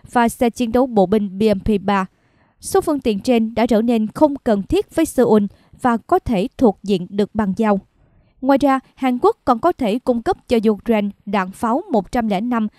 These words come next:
và một trăm năm mươi lăm ly, hay thậm chí pháo phản lực dẫn đường, những vũ khí mà Kiev luôn yêu cầu thời gian qua. Không chỉ có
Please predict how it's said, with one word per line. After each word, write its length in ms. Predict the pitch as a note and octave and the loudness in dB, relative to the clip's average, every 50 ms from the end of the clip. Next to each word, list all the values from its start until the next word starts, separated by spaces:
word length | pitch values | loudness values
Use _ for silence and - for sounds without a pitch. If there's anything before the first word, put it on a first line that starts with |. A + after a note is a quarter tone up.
| _ _ _ | _ _ _
và 100 | B3+ B3 | -2 0
một 260 | A#3 A#3 A3 - - | 0 0 -2 -2 -4
trăm 240 | - C#4 B3+ B3+ B3+ | -2 -2 -2 -2 -2
năm 140 | B3+ C4 A#3+ | -2 0 0
mươi 100 | B3 B3 | 0 0
lăm 160 | A#3 A3+ A3+ | 0 0 0
ly, 220 | A3+ A3+ A3 G#3+ G3 - _ _ _ _ _ _ | 2 2 2 0 0 -4 _ _ _ _ _ _
hay 220 | - C4+ B3+ B3+ | -2 0 0 0
thậm 220 | A#3 - G3+ G3+ G3+ | 2 2 2 0 0
chí 280 | - - A#3 B3+ D4+ | 0 -2 0 2 0
pháo 220 | E4 - - C4+ D4+ | 0 2 0 0 0
phản 220 | - - A3 A3+ | 2 0 0 0
lực 240 | C4+ D4 A#3 F3+ - | 0 0 -2 -2 -2
dẫn 260 | F#3+ G3 F#3+ A#3 C4+ | -2 -2 -2 0 2
đường, 220 | A#3 A3 G3+ F#3 - - _ _ _ - | 2 2 2 2 -2 -6 _ _ _ -4
những 180 | A#3 A#3+ B3+ | 0 0 2
vũ 160 | B3+ A#3 A#3+ A#3+ | 4 4 2 2
khí 280 | - - C4+ C#4 F4+ A4+ G4 | 2 0 -2 -2 -2 -2 -2
mà 140 | D4+ A3 G3+ | -2 -2 -2
Kiev 340 | G#3 - - A#3+ B3+ E4 - _ - | -2 0 0 2 2 2 0 _ -4
luôn 280 | B3 A#3+ C4+ C4+ B3 | 0 2 2 2 2
yêu 180 | - - A#3 A3 | 0 0 -2 0
cầu 280 | - - A3 G3+ G3 G3 - | 0 0 2 2 0 0 -2
thời 140 | A3+ G#3+ F#3+ | -2 -2 0
gian 200 | F#3 A3 G3 F#3+ | -2 -2 -2 0
qua. 240 | - G#3+ G3 F3+ F#3 - _ _ _ _ _ _ _ _ _ _ | 0 2 2 0 -2 -8 _ _ _ _ _ _ _ _ _ _
Không 140 | - F4+ D#4 | -2 0 0
chỉ 100 | - B3 | -2 -4
có 160 | - F4 F4+ | -2 -2 -2